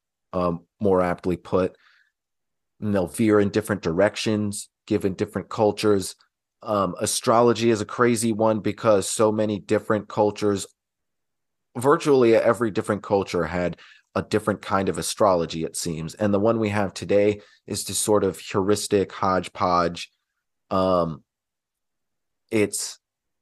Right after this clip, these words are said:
and, and, and ultimately, while you,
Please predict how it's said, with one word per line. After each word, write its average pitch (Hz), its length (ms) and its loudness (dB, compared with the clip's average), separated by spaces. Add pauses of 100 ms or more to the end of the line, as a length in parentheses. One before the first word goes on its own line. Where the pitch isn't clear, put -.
(1040)
and, 85 240 -4 (100)
and, 151 240 -8
and 127 160 0 (200)
ultimately, 131 680 2 (240)
while 113 140 2
you, 120 260 0